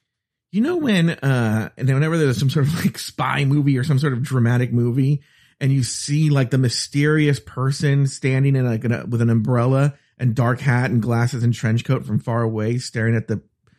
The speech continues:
at the ceremony. Now I know what they see. It's very, very eerie to watch it happening from far away 'cause you don't hear anything. You just see people. And it's,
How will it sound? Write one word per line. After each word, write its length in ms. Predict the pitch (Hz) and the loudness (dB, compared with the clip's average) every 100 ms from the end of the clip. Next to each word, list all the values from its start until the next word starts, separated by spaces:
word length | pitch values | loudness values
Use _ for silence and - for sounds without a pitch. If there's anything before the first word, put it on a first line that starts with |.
| _ _ - | _ _ -4
at 240 | 107 - | -2 0
the 1000 | 123 107 95 85 80 78 69 67 64 64 - | 2 2 2 0 -2 -4 -8 -10 -14 -16 -14
ceremony. 680 | - 143 147 156 165 185 - _ _ _ _ _ | -4 -2 0 0 0 -2 -6 _ _ _ _ _
Now 240 | 147 190 233 | -4 -2 0
I 120 | 240 | 0
know 160 | 226 214 | 0 0
what 200 | 190 151 | 0 0
they 140 | 175 | -2
see. 220 | - 226 | -2 -6
It's 260 | - 156 139 | -4 -4 -2
very, 460 | 135 113 120 156 | -2 0 0 2
very 300 | 160 143 123 - | 2 0 -2 -4
eerie 400 | 113 139 147 117 | -2 0 0 0
to 140 | 117 107 | -2 -2
watch 420 | 104 113 92 123 | 0 -2 -4 -6
it 100 | - | -6
happening 720 | 120 123 123 113 104 101 98 - _ _ _ | -4 -2 0 2 2 2 -2 -6 _ _ _
from 240 | - 117 110 | -8 -2 -2
far 300 | - 110 101 | -2 -4 -2
away 240 | 104 113 | 0 0
'cause 160 | - 127 | 0 2
you 60 | |
don't 140 | 170 - | 2 -2
hear 400 | - 202 285 285 | -14 -6 -2 0
anything. 600 | 98 90 - 73 110 143 _ _ _ | -2 -4 -8 -4 -2 -2 _ _ _
You 120 | - 127 | -4 0
just 260 | 156 139 | 0 -2
see 260 | - 180 214 | -4 -4 -4
people. 420 | 165 110 - 95 | -2 -4 -6 -4
And 100 | 127 | -2
it's, 180 | 131 | -2